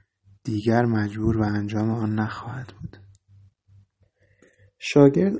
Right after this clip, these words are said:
اغلب با اعتقاد خود به عدم تکمیل ظهور خواسته‌اش را به تعویق می‌اندازد. او باید مدام تکرار کند در ذهن الهی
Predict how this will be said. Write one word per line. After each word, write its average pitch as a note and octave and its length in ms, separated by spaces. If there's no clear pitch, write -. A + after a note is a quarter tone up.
اغلب C#3 440
با C3+ 200
اعتقاد B2+ 600
خود D3+ 360
به B2 120
عدم B2+ 420
تکمیل C3+ 680
ظهور D3 440
خواسته‌اش C#3 760
را C#3 80
به B2+ 120
تعویق A#2+ 540
می‌اندازد. G#2 680
او C#3 120
باید B2 380
مدام A2+ 460
تکرار A2+ 500
کند A#2 440
در A2+ 240
ذهن A#2+ 480
الهی A2+ 640